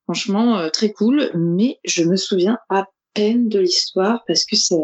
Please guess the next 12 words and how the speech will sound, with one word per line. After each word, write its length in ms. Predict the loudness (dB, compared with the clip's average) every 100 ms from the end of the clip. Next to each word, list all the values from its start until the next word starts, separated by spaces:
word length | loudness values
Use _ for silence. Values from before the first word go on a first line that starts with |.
| -2 -4 _ _ -20 _ _ _ _
ça 220 | -4 0 0
faisait 380 | 0 0 2
un 160 | 2 0
peu 160 | 0 -2
vieux 260 | 0 0
dérivé 500 | 0 0 2 2 0 0
de 100 | 0
l'histoire 460 | 0 -2 -2 -4
principale, 560 | -4 -2 0 0 0 2
hein, 140 | 2
de, 220 | 0 -2 -2
de, 360 | -2 0 0